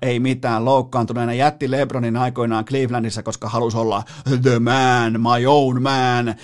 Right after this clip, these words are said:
ja jätti sen jälkeen Brad Stevensin, kenties koko lajin paras päävalmentaja, koska halusi olla itsekin tavallaan pelillinen johtaja, kapellimestari. Sen jälkeen varmaan ihan kohta myös jättää Kevin Durantin, koska haluaa olla suosituimpi podcastaja.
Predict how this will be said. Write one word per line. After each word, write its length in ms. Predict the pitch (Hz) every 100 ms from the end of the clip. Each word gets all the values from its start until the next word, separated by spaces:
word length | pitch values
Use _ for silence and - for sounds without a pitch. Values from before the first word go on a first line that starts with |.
| - -
ja 240 | 160 151 135
jätti 380 | 151 160 156
sen 140 | 135 147
jälkeen 340 | 143 131 123
Brad 180 | 117 143
Stevensin, 540 | - 143 131 127 131
kenties 320 | 127 135 131 123
koko 220 | 131 143
lajin 240 | 123 117
paras 280 | 127 131 117
päävalmentaja, 640 | 135 135 127 123 120 113
koska 440 | 107 139 135 - 127
halusi 400 | 123 131 123 123
olla 240 | 120 113 -
itsekin 560 | 175 165 135 135 123
tavallaan 520 | 127 131 123 120 117
pelillinen 640 | 113 139 139 131 120 113 101 - - - - 117
johtaja, 580 | 139 127 - 123 117 113
kapellimestari. 960 | 139 131 135 120 117 123 120 123 117
Sen 160 | 170 185
jälkeen 360 | 165 156 160
varmaan 320 | 156 160 160 165
ihan 260 | 233 196
kohta 340 | 156 165 127 143
myös 280 | 143 131
jättää 400 | 139 135 131 127
Kevin 400 | 127 143 135 131
Durantin, 480 | 127 139 135 120 120
koska 280 | 117 117 120
haluaa 340 | 120 123 120
olla 120 | 120 120
suosituimpi 560 | 147 135 120 120 117
podcastaja. 800 | 123 185 - 120 - 110 87 82